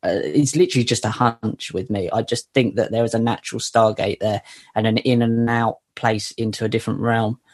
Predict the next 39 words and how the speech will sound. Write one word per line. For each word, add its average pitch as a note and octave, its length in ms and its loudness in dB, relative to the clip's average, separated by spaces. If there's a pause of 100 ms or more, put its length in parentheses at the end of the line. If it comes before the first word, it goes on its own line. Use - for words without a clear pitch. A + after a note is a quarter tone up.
(200)
It, A#2 240 0
I A#2+ 80 0
don't C3 220 2
know B2+ 80 0
what B2 140 2
it A#2 100 2
is. A2 320 -2
It's A#2+ 160 -4
just - 240 -4
a A2+ 140 -6
hunch - 400 0
that C3+ 100 4
I G2+ 80 2
have. A2 380 0 (400)
And A2+ 100 -2
it, - 140 -10 (100)
everything, D#3 400 4
it A2+ 300 0
just - 240 -6
keeps - 200 -4
popping D3+ 360 0
back F3+ 220 0
to - 120 -6
there, G#2+ 260 0 (220)
to C#3+ 100 -2
the C#3 60 0
Caucasus B2+ 460 0
Mountains. G2 360 -4
I B2+ 60 -2
don't D3+ 180 4
know C3+ 80 2
why C3 300 2
I, A#2+ 40 -2 (100)
I B2+ 120 2
think - 400 -6
that. - 180 -4
I've, B2+ 160 -2 (300)
have B2 180 2
no B2 440 2